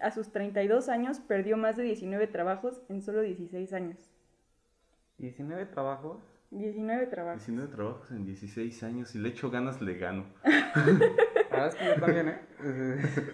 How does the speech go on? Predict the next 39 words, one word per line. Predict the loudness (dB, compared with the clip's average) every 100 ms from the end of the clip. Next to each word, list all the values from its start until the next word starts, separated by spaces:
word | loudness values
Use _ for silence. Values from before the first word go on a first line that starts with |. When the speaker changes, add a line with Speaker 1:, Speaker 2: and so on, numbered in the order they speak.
| -14 -14 -14 -14 -8
Speaker 2:
Pero, | -6 -6
ok, | -8 -8
ajá. | -4 -4 -6 -10 -18 -6
Speaker 1:
Vale. | 4 4 4 -4 -14 _ _ 2
Emily | 4 4 8 8
nació | 8 2 2 4 4 2
en | -2 -2
Francia | 0 0 2 2
en | 2
mil | 0
ochocientos | -2 -4 -6 -4 -4 -2
trece. | 4 4 2 -10 -18 -20 _ _ _ 6
Era | 8 8
reconocida | 6 2 0 2 4 4
por | 2
su | 2
amabilidad | -2 0 0 2 6 6
y | 4
empatía, | 0 -4 0 0 0 -2
además | -2 0 0 0
de |
ser | 2 2
una | 2 0
profesora | 0 -4 -2 0
extraordinaria. | 0 0 -2 0 2 4 4 0 -8 -20 _ _ _ 2
Durante | 4 6 6
los | 6 4
años | 2 4
mil | 4 4 2 2
ochocientos | 0 0 -2 2 2
cuarenta | 4 2 2
y | -2
cinco | -2 -2 0 0
y | 2
mil | 2 2
ochocientos | 0 -4 0 0 0
cuarenta | -2 -2 -4
y | -4
seis | 2 2 0